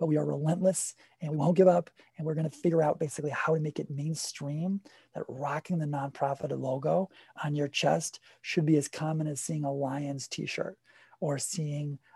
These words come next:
um, Dallas Cowboys or Pistons. You know, if we can make it cool and hip, if it's quality to rock a nonprofit logo,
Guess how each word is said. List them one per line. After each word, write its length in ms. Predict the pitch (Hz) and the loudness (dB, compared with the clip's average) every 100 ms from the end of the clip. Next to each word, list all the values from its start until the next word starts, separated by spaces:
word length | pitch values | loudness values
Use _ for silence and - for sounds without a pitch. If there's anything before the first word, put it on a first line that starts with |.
| - | -12
um, 300 | 143 143 139 | -8 -6 -2
Dallas 340 | 139 143 151 - | 0 0 0 -4
Cowboys 800 | - 143 139 139 - 55 - 151 | -6 -2 0 0 0 0 0 -4
or 100 | - | -6
Pistons. 680 | - 156 - - - 127 - - - | -2 -4 -2 -6 -6 -8 -12 -20 -12
You 80 | 156 | -8
know, 40 | |
if 80 | 127 | -4
we 140 | 160 220 | 0 2
can 240 | 240 202 | 6 6
make 240 | 240 - | 4 2
it 100 | - - | -4 -4
cool 400 | - - 220 196 | -2 2 6 6
and 100 | 175 | 4
hip, 460 | 131 165 175 - - _ _ _ _ - | 2 4 4 4 -14 _ _ _ _ -8
if 120 | 151 | -6
it's 120 | 147 - | -6 -10
quality 760 | - 262 269 285 160 143 135 - | -2 4 6 6 4 2 -4 -8
to 100 | 135 135 | -8 -6
rock 300 | 185 208 202 | 0 2 4
a 40 | 185 | 4
nonprofit 640 | 170 156 151 170 160 147 | 4 2 4 4 4 2
logo, 460 | 151 165 143 123 | 6 6 4 -2